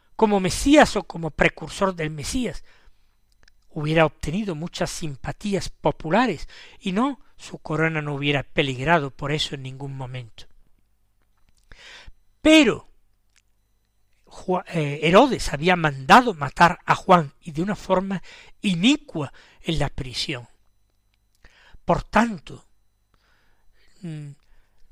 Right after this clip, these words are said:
recordar a Juan y decir que Jesús es Juan que ha resucitado de entre los muertos es, eh, decir algo que muchos desearían en sus corazones,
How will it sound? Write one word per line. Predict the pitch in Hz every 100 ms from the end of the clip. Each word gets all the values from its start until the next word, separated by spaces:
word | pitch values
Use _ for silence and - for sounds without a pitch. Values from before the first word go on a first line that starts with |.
| -
recordar | 180 - 156 147 220 -
a | 175
Juan | - 220 226
y | 185
decir | 143 - 240 202 -
que | - 156 139 -
Jesús | - 170 - 269 - 196
es | 185
Juan | - 240 254 190
que | -
ha | 208
resucitado | 202 - - - - 202 185 156
de | 147
entre | 139 220
los | 190 -
muertos | 208 196 - - - _ _ _ _ _ - - - - - _ _ _ _ _
es, | - 180 175 - - - - _
eh, | - - 175
decir | - - 226 202 147 - _ - -
algo | 190 185 - 170 -
que | 156 139 -
muchos | 208 226 - - 156 -
desearían | 185 - - 180 202 269 247 220 - - - -
en | 190 160
sus | - 175 -
corazones, | - 147 123 - 135 - - -